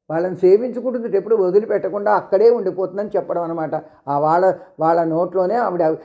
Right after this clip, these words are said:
ఎప్పుడు చక్కగా పలికిస్తూ అందరికీ అనుకూలంగా ఉంటుంది అని చెప్పడమే తస్య గీర్దేవతా కింకరి తస్య చాజ్ఞాకరి శ్రీ స్వయం. ఆజ్ఞ వాళ్ళు ఎలా చెప్తే అలాగా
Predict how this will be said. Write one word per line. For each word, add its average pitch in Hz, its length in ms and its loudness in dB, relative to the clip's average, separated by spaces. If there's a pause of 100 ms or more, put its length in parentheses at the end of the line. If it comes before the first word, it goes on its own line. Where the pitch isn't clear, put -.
(160)
ఎప్పుడు 170 280 0
చక్కగా 190 440 0
పలికిస్తూ 175 520 -2
అందరికీ 170 420 0
అనుకూలంగా 175 600 0
ఉంటుంది 156 420 -2
అని 165 160 -4
చెప్పడమే 175 340 -6 (240)
తస్య 226 300 2
గీర్దేవతా 165 800 0
కింకరి 214 640 -2 (240)
తస్య 233 360 0
చాజ్ఞాకరి 208 720 -2
శ్రీ 226 260 -2
స్వయం. 240 400 0 (640)
ఆజ్ఞ 190 480 0 (560)
వాళ్ళు 156 180 0
ఎలా 180 160 2
చెప్తే 240 320 2
అలాగా 214 500 2